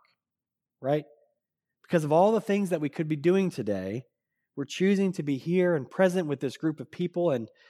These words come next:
I'm so thankful that we can comment and, and kind of see each other in that way. We're choosing to be present and to lift up our hearts in worship to God,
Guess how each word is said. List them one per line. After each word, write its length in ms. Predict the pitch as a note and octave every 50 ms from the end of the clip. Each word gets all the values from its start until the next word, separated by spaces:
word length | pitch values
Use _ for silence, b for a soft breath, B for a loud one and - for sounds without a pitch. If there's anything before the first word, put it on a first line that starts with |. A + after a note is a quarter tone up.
| b b b b b
I'm 60 | C#3+
so 120 | - - E3+
thankful 380 | D#3+ - E3+ E3+ E3+ - F3
that 120 | D3+ C#3+ C3
we 80 | C3+
can 140 | - - A#2+
comment 560 | - - - D3 D#3+ E3 D#3+ D#3 D#3 D3+ - -
and, 140 | C#3 C3+ C#3
and 140 | - C#3 C3
kind 120 | - C#3 B2+
of 80 | A2+
see 200 | - - D#3 D#3+
each 200 | D#3+ D3+ - -
other 240 | D#3 C#3 C3 C3 B2
in 100 | A#2+ A2+
that 200 | A2 A2+ A2+ -
way. 300 | G#2 F#2+ F2+ F2 F#2 - _ _ _ _ _ _ _ _ _ _ _ _ _ _ _ _ _ _ _ _ _ _ _ _ _ -
We're 100 | D#3 D3+
choosing 420 | D3 - - G#3 A3 G3 A3 G#3+
to 100 | F3+ F3+
be 100 | E3+ D#3
present 580 | C#3+ D3+ - F3+ F#3+ F#3+ F3+ F#3+ F#3+ F#3+ F3+ -
and 140 | D3+ C3+ -
to 80 | -
lift 300 | C3+ C#3+ E3+ F3+ F3+ -
up 100 | F3 D3
our 140 | D#3 C#3 B2+
hearts 320 | A#2 C3 D3+ D#3+ D3+ - -
in 120 | C#3+ C3+
worship 340 | C#3+ D#3 D3+ - D3+ B2+ -
to 80 | -
God, 420 | A#2+ B2+ B2 A#2+ B2 A#2+ B2 B2